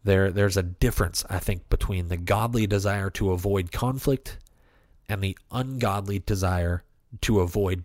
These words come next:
persecution. And, and I think really what this boils down to is, eh, this is, this mindset is just antithetical to the boldness that Christians are called to.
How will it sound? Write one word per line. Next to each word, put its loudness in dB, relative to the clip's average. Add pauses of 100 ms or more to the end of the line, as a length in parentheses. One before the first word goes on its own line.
(100)
persecution. 0 (1900)
And, -2
and -2
I 0
think 0
really 4
what 2
this -2
boils -2
down -2
to 2
is, 0
eh, -4
this 0
is, 0 (380)
this 4
mindset -2
is -2
just -4 (100)
antithetical 0
to -2
the 2
boldness 2
that -6
Christians -2
are -2
called -4
to. -4